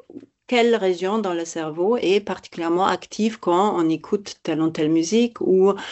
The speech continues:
tel ou tel, euh, enchaînement surprenant de la musique par rapport à quelque chose qui est, euh, plus attendu, et cetera.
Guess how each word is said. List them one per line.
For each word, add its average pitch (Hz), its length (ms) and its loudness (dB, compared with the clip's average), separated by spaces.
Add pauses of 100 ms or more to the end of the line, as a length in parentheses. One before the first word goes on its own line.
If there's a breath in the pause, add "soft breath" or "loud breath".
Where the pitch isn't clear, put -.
(280 loud breath)
tel 170 180 4
ou 165 120 6
tel, 175 340 6
euh, 156 200 4
enchaînement 180 640 4
surprenant 185 640 2
de 180 80 4
la 160 120 2
musique 170 360 -2
par 156 160 -4
rapport 151 340 -4
à - 20 -20
quelque 160 260 -8
chose 156 280 -8
qui - 120 -10
est, 151 60 -6
euh, 156 680 -6
plus - 460 -10
attendu, 165 500 -2
et 180 180 0
cetera. - 320 -12